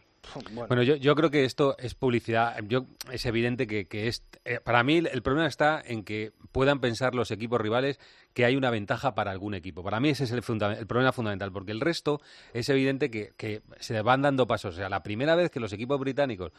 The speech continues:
Speaker 2: fueron a hacer una gira de verano al, al, a Asia,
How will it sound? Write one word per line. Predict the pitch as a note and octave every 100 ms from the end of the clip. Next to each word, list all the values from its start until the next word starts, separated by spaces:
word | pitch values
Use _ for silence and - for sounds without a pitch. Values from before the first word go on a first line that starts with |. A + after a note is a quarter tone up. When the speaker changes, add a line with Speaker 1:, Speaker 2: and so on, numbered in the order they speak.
| - -
Speaker 2:
fueron | A#2+ B2+
a |
hacer | B2 C3+ A2
una | C3 C3 B2+
gira | C3 B2 A2
de | G2
verano | G2+ A#2+ A2+ E2+ - - - -
al, | G2 G2 F#2+ F#2 F2+ F2
al, | F#2 F2+ F2+ F2+ F2 F2 F2+ -
a | - A#2+
Asia, | - A2+ B2+